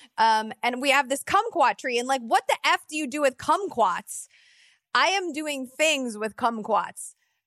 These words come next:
The thing I did, though, I made a kumquat almond tea cake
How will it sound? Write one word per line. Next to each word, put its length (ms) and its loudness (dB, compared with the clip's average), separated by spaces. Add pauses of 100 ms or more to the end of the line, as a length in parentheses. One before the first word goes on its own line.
(320)
The 120 0
thing 320 -6
I 120 2
did, 240 -4
though, 320 2
I 120 2
made 420 -2
a 180 -2 (120)
kumquat 680 0 (120)
almond 520 -2
tea 240 -10
cake 520 -6